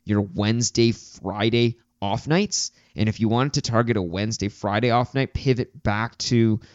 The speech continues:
the four teams here, right? There's Jer-, New Jersey, Chicago, Detroit, and Florida. Florida and New Jersey, we already covered Chicago is such a clusterfuck right now with the injuries that you're really, really just,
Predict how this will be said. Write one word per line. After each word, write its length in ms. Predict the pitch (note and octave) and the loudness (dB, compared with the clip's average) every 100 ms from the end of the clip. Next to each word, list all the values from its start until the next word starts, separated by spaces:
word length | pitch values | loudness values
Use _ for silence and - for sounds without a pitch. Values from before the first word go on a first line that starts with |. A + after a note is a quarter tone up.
| _ - | _ -4
the 80 | A#2+ | 0
four 220 | C3+ C3+ | 6 6
teams 360 | - B2+ B2 - | 6 2 2 0
here, 240 | A#2+ F2+ | 0 0
right? 160 | F2+ F#2+ | -2 0
There's 220 | G#2+ - | 0 -2
Jer-, 420 | - A2+ A2 A#2+ - | -4 2 4 4 2
New 180 | A2 | 0
Jersey, 680 | G2 - A#2+ C3+ C3 E3+ F3+ _ | 0 2 4 4 4 0 -2 _
Chicago, 720 | - - D#3 C#3 A2+ G#2+ A2+ A2 _ | -6 -2 0 2 4 4 2 0 _
Detroit, 680 | A2+ G#2 - F#2+ G#2 G2+ G2+ _ - | -2 -2 -2 -2 2 2 0 _ -4
and 200 | G#2+ F2+ | -4 -4
Florida. 680 | - - A2+ G#2 D#2+ - - _ - - | -10 0 4 4 2 -4 -10 _ -20 -10
Florida 340 | - E3+ F#3 | 4 6 6
and 100 | F#3 | 4
New 100 | D#3+ | 2
Jersey, 280 | C3 C3+ C3 | 2 2 2
we 180 | B2+ B2+ | 2 2
already 400 | F#2 B2 C3+ D3 | 2 4 4 2
covered 520 | - C#3+ B2+ C3 C3 - _ _ _ - | 0 0 0 0 -2 -8 _ _ _ -4
Chicago 960 | - A#2+ - - B2 D3+ C#3+ C#3 C3 A#2+ - | 0 0 -2 -4 0 4 6 6 6 4 2
is 180 | A2+ G#2+ | 0 2
such 680 | - - - B2 A2+ - G#2 | 0 0 0 0 0 -2 -2
a 100 | G#2 | -4
clusterfuck 880 | - G2+ A2 - G#2+ - G#2 A2 - | -4 -4 -2 0 -2 -2 -4 -4 -4
right 200 | G2 F2 | -4 -2
now 240 | F#2+ G2 | -2 0
with 200 | G#2+ G#2 | 0 0
the 180 | G2 F#2+ | -2 -2
injuries 580 | G2+ G2+ A2 G#2+ G#2+ G2+ | -4 -2 0 2 0 -2
that 220 | F2+ D#2 | -6 -6
you're 120 | G#2+ G#2 | -4 -2
really, 500 | G#2+ B2 B2 A2+ G#2+ | 2 6 6 6 4
really 540 | G#2+ A2 A#2+ A#2+ G#2+ | 2 2 4 4 2
just, 480 | G#2 A2 G#2 - - | -2 -2 -2 -4 -8